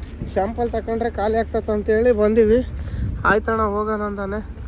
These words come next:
ನೋಡಿ, ಹಗ್ಗ ಇನ್ನೂ ಮಿಸ್ಗಾಡಿಲ್ಲ, ಚೆನ್ನಾಗಿ ಹಾಕ್ಕೊಟ್ಟಾರ ಪಾಪ ಹುಡುಗರು. ಮ್ಯಾಟಿಗೆ ರೇಡಿಯಮ್ ಹಾಕ್ಸ್ಬೇಕು ಗುರು. ರಿಫ್ಲೆಕ್ಟ್, ಇದು ರಿಫ್ಲೆಕ್ಟರ್ ಹಾಕ್ಸ್ತೀನಿ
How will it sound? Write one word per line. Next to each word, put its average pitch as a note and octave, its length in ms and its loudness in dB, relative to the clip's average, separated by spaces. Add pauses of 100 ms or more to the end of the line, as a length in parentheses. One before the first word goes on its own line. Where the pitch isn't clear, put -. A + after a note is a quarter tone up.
(560)
ನೋಡಿ, F#3+ 200 0
ಹಗ್ಗ F3 220 2
ಇನ್ನೂ G3 300 4
ಮಿಸ್ಗಾಡಿಲ್ಲ, F#3+ 640 4
ಚೆನ್ನಾಗಿ G3+ 340 2
ಹಾಕ್ಕೊಟ್ಟಾರ G3+ 380 -2
ಪಾಪ F#3 240 -6
ಹುಡುಗರು. F#3 400 -2 (920)
ಮ್ಯಾಟಿಗೆ F#3+ 420 0
ರೇಡಿಯಮ್ G3+ 380 0
ಹಾಕ್ಸ್ಬೇಕು G3 380 -2
ಗುರು. F#3+ 180 2 (960)
ರಿಫ್ಲೆಕ್ಟ್, G3+ 380 0
ಇದು F#3+ 420 6
ರಿಫ್ಲೆಕ್ಟರ್ A3+ 480 2
ಹಾಕ್ಸ್ತೀನಿ G#3 420 2